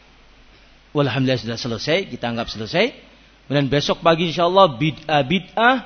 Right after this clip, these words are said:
yang dilakukan oleh kaum muslimin dalam amaliyah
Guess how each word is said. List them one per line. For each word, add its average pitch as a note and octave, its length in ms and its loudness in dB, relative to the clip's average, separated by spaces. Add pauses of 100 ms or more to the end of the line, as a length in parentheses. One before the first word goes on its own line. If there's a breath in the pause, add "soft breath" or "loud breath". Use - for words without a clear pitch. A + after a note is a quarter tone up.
(920)
yang E3 280 2
dilakukan D3 800 0
oleh D#3 400 6
kaum D3 300 0
muslimin G#3 840 -2 (200)
dalam C3+ 400 0
amaliyah C#3+ 680 0